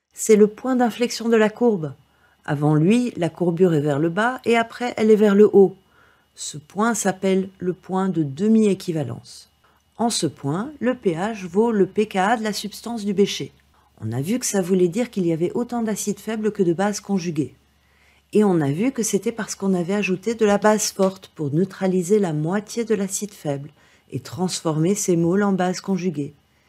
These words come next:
C'est de là que vient le demi de demi-équivalence. Le nombre de moles de base forte ajoutés à la solution est le demi, la moitié du nombre de moles d'acide faible versé au départ.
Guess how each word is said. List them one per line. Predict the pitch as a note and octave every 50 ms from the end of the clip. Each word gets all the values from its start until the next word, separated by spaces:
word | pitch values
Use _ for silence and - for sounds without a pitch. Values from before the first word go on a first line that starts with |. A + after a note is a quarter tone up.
| _ _ _ _ _ _ _
C'est | - - D3 C3
de | A#2+ C#3
là | C#3 E3+ F#3+ G3
que | F#3+ - E3+
vient | D#3 C#3+ D#3 F3+ F#3+ F#3+
le | E3 D#3 D3
demi | C3+ C3 B2+ E3 F#3 F3+ F#3 F#3+ G3+ G#3
de | G3 D3+ D#3 D3
demi-équivalence. | C3 D#3 F3 F3 F3 F3 E3+ D#3+ - - F#3 F#3 F#3+ F3 E3 D#3+ D3+ - - - - _ _ _ _ _ _ _ _ _ -
Le | C3 B2 B2
nombre | B2+ D3+ F#3 G3+ G3+ F3 F3 E3
de | D#3 D#3+
moles | D#3+ F3+ F#3+ G3 F#3 D#3
de | D3+ C3+
base | C3 C#3 C#3+ C#3+ - -
forte | - F#3 F#3 F3+ - -
ajoutés | D3 C3+ C#3 D3+ D3+ - F#3
à | F3
la | D3+ D3
solution | C3+ - - C#3 B2 A#2+ A#2 - - - E3 F#3 F#3+ F#3+ - - _ _ _ _ _ -
est | E3 E3 D#3 D3+ - -
le | C3 B2+
demi, | B2+ B2+ B2 F3 F3 D#3+ D3+ D#3+ F#3 G3 G3+ -
la | - B2 A#2+
moitié | B2 B2+ C#3+ E3+ G3+ G3+ - - - E3+ F3+
du | F3 E3 D#3+
nombre | D3 D#3 F3+ F#3+ E3+ D3+ E3+
de | D3+ D3 C#3
moles | C#3 C3+ C#3 D#3 D#3+
d'acide | D3 D#3 D3+ - - E3+ D#3 -
faible | - - E3+ F#3 E3 E3+ E3
versé | C#3+ C3+ D3 C3+ - - - E3 E3 -
au | - G3
départ. | E3 F#3 F#3 - C#3+ C#3 C#3 - - _ _